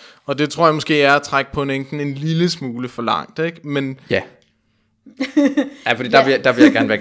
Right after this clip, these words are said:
Speaker 2: være bare en lille smule kritiker af kritikeren. Jeg, jeg er selvfølgelig helt enig i, at, øh, der er nogle af de her pointer, som stadig gør sig gældende, og hvis man skal være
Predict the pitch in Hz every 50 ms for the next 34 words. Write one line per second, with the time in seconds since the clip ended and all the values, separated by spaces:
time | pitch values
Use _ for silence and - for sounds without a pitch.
0 | - - 110 104 92 87 87 - 117 117 - - - - - _ - 104 110 120
1 | 120 127 147 143 143 - 120 107 104 - - 123 110 120 113 104 104 - - -
2 | _ _ - - 104 - - - 120 107 120 107 101 95 85 82 80 - _ _
3 | _ - 90 101 110 107 82 101 104 104 - - 107 - 117 107 107 107 - 123
4 | 113 101 98 - - - 107 104 104 107 110 117 120 120 - _ _ _ 120 110
5 | 101 - - - 95 - - - 92 92 90 92 90 92 - 95 90 - - -
6 | 107 104 107 104 107 104 - - - - 98 98 95 107 107 - 107 92 - -
7 | 104 98 101 - 104 - - - - 110 110 117 127 127 - - - - 104 104
8 | 104 - 107 95 98 95